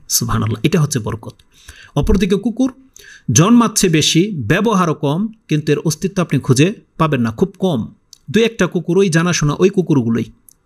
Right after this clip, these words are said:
আপনি জানেন না এগুলো কোথায় যাচ্ছে, কি হচ্ছে। তার মানে আল্লাহ সুবহানাহু ওয়া তাআলা এগুলোতে বরকত রাখেনি। তা তার এই কথাটা চমৎকার। যদিও এই কথাটা আপনি আরও কিছু বিজ্ঞ মনীষী থেকে পাবেন,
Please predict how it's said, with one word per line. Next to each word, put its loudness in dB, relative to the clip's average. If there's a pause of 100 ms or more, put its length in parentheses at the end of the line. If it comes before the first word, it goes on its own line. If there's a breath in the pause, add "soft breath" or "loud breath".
(160)
আপনি -2
জানেন 2
না 0
এগুলো -2
কোথায় 0
যাচ্ছে, 0
কি 2
হচ্ছে। 0 (520)
তার 0
মানে 2
আল্লাহ -2
সুবহানাহু -2
ওয়া 0
তাআলা -2 (200)
এগুলোতে 0
বরকত -4
রাখেনি। -8 (720 soft breath)
তা 0
তার 0
এই 0
কথাটা -2
চমৎকার। -4 (1120 loud breath)
যদিও 4
এই -2
কথাটা -2
আপনি 0 (640)
আরও 0
কিছু -2
বিজ্ঞ 0
মনীষী 2
থেকে 0
পাবেন, -2